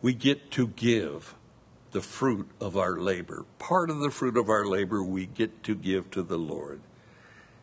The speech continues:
Judas, he cannot enter into this celebration of Lazarus.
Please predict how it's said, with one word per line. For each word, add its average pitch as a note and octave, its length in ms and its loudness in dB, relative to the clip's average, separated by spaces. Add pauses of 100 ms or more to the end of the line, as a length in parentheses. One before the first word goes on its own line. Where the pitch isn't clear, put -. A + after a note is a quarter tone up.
(360)
Judas, A3+ 600 2 (360)
he A#3+ 160 4
cannot C3+ 560 4
enter A2+ 260 4
into F#2 240 -2
this F2 220 0
celebration F2+ 960 0
of D2 160 -6
Lazarus. E2+ 640 0